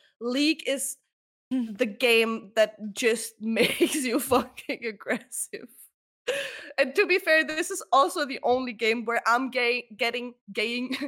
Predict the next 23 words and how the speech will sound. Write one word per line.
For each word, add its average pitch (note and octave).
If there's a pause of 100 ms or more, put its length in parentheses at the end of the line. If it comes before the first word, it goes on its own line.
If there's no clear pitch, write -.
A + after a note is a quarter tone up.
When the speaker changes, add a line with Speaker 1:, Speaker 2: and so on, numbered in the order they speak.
(120)
Speaker 1:
<laughs> -
getting C4 (100)
super D4+
mad. G#3+ (240)
Like, B3+
if D4
something D#4+
happens, B3+
for C4
example, B3
in B3
Valorant, G#3
I G#3+
can't B3
blame A#3
anyone G#3
'cause -
I'm B3
not C4
good B3
either, A3
right? F#3 (500)
And B3